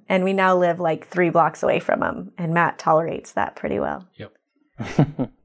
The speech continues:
Speaker 1: They're pretty easy to tolerate, though.
Speaker 2: Are they?
Speaker 1: <laughs> Depends how you're feeling
Speaker 2: Right.
Speaker 1: that day, I guess.
Speaker 2: All right. Next question.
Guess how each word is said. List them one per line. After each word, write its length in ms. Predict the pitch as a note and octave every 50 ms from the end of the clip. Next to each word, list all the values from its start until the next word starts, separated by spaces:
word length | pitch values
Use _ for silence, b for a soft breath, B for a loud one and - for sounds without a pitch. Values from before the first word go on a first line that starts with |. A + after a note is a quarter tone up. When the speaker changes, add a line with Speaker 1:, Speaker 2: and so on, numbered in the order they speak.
| _ -
Speaker 1:
They're 120 | - -
pretty 220 | A3+ A3 F#3+ F3 E3+ - E3
easy 160 | E3 - D#3+
to 100 | - F3
tolerate, 540 | E3+ - - - - - - - - - -
though. 220 | - - - G3 _ _ _ _ _ _ _ _ _ _ _ _ _ -
Speaker 2:
Are 140 | E3 D#3 D#3+
they? 180 | F#3 F#3+ F#3 F3+ _ _ _ _ _ _ _ _ _ _ _ _ _ _ _ _ _ _ _
Speaker 1:
<laughs> 2000 | - A#2 - - - - - - - - C4 B3+ - B3 B3+ - - G#3+ A3 - - A3 - - D#3 D3+ C3+ B2+ B2 B3+ - - - - - - - C4 C4 - - B3+ - - B B G4 G#4 G4+ G4 G4 F#4 E4+ D#4+ D#4+ B E4 F4 F4+ E4+ D#4+ D#4 D4 B _ _ _ _ _ _ _ _ _
Depends 540 | - - - F3+ D#3+ D#3+ D#3+ D#3 - - _ _ _ _ _ _ _ -
how 120 | - F3
you're 140 | F3 E3 E3+
feeling 320 | E3 - F3 E3 D#3+ E3+ E3+
Speaker 2:
Right. 0 |
Speaker 1:
that 180 | E3 D#3 D#3
day, 140 | - D#3 D#3
I 80 | D#3 D3+
guess. 420 | - D#3+ D#3 F3+ - - - _ _ _ _ _ _ _ _ _ _ _ _ -
Speaker 2:
All 60 | - A2+
right. 160 | G#2 F#2 - _ _ _ _ _ _ _ _ _ _ _ - -
Next 200 | B2+ - - -
question. 520 | - - G#2+ - - - - F2+ E2+